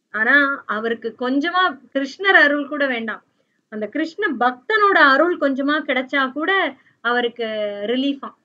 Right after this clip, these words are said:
அவருக்கு வந்து நல்லது கிடைக்குமா, அந்த மாதிரி சொல்றாங்க. கிருஷ்ண பக்தரின் காரணமற்ற கருணைக்காக காத்திருக்க வேண்டியதுதான். எனவே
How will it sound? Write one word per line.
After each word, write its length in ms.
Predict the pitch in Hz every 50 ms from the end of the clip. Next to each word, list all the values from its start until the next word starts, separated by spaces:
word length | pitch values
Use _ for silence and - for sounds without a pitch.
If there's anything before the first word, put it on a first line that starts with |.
| _ _ _ _ _ 226
அவருக்கு 340 | 240 240 247 254 233 -
வந்து 320 | 240 247 254 285 294 285 254
நல்லது 360 | 226 226 220 226 240 226 233
கிடைக்குமா, 420 | 226 220 208 202 - 208 196 - _ _ _ _ _ _ _ _ _ _ _ _ _ -
அந்த 120 | 226 226
மாதிரி 220 | 220 214 226 254 247
சொல்றாங்க. 320 | 254 214 214 214 208 208 _ _ _ _ _ _ _ _
கிருஷ்ண 320 | 262 269 254 _ - 349
பக்தரின் 520 | 262 220 220 220 _ _ 311 311 330 311 262
காரணமற்ற 600 | 262 240 240 247 269 277 285 285 285 277 - 330
கருணைக்காக 540 | 262 262 254 262 262 262 254 - 262 285 294
காத்திருக்க 460 | 269 254 233 233 240 233 226 240 220
வேண்டியதுதான். 520 | 214 208 208 208 208 196 190 214 208 208
எனவே 360 | 208 214 214 214 247 320 349